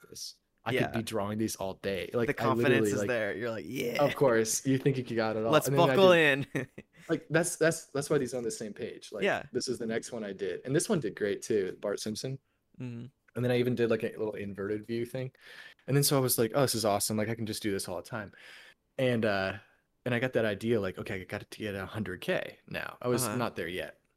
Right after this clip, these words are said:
Speaker 1: for followers, because at that point you get, um,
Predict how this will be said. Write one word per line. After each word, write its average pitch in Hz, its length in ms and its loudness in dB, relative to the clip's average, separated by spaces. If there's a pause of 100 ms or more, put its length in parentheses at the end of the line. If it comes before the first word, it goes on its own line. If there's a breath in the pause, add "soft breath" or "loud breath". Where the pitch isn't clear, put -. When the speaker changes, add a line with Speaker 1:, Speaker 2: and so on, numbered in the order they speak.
(520)
Speaker 1:
for 110 140 -2
followers, - 680 -6
because 110 280 -2
at 104 100 -2
that 113 320 0 (220)
point 104 460 -6
you 101 100 -6
get, 98 360 -4
um, 87 440 -6